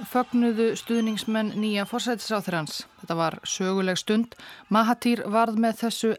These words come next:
elsti þjóðhöfðingi heims, níutíu og tveggja ára gamall. Og það kom fleira til. Daginn áður, níunda maí, hafði flokkur Mahathirs gamla Vonarbandalagið unnið sigur í þingkosningum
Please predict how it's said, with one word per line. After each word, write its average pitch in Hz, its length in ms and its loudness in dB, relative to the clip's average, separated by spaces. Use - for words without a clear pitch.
elsti 226 460 0
þjóðhöfðingi 214 720 0
heims, 196 300 2
níutíu 185 680 0
og 165 80 -6
tveggja 214 380 0
ára 185 100 0
gamall. 226 320 4
Og - 160 -8
það 220 180 2
kom 233 240 4
fleira 262 320 0
til. 151 300 -4
Daginn 175 340 2
áður, 208 380 2
níunda 196 420 2
maí, 214 300 4
hafði 226 300 4
flokkur 247 480 0
Mahathirs 240 540 0
gamla 170 380 2
Vonarbandalagið 190 1040 2
unnið 175 320 0
sigur 202 560 0
í 170 140 -2
þingkosningum 220 680 2